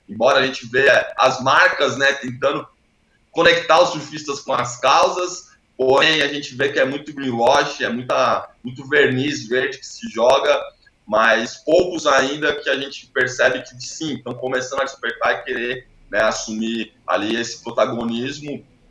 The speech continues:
de entender que ele pode ser um sujeito social, que a voz do surfista ela amplia, ela dá eco pra aquilo que se promove.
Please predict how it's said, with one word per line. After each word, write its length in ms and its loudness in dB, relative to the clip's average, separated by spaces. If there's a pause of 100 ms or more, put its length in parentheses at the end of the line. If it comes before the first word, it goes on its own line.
(380)
de 140 -6
entender 600 -2
que 220 -6
ele 180 0
pode 340 0
ser 100 -8
um 40 -6
sujeito 340 -8
social, 840 0
que 60 0
a 60 6
voz 260 2
do 80 -6
surfista 540 -10
ela 80 -2
amplia, 560 -2 (200)
ela 200 2
dá 260 4
eco 320 2
pra 80 0
aquilo 260 -10
que 120 -16
se 140 -20
promove. 520 -2